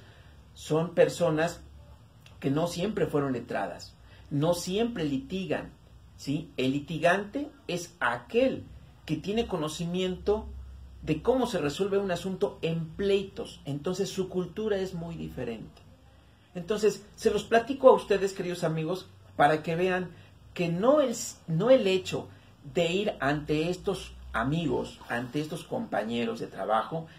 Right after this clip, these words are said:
quiere decir que tengan exactamente la preparación para hacer un buen contrato, ¿sí? Entonces,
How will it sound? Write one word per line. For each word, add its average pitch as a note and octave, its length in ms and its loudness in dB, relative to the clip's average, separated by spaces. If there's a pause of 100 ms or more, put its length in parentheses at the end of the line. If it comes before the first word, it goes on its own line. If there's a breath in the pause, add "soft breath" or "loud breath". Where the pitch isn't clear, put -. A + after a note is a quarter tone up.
(380 loud breath)
quiere C#4+ 260 2
decir C#3+ 480 2 (640)
que F3 100 -2
tengan A3+ 340 2
exactamente F3 760 0
la A#2 180 0
preparación B2 760 -2
para C3 240 2
hacer D3+ 200 0
un C#3 140 -2
buen A#2+ 220 -6
contrato, - 580 -12 (880)
¿sí? D3+ 320 -10 (200 loud breath)
Entonces, F#3+ 540 2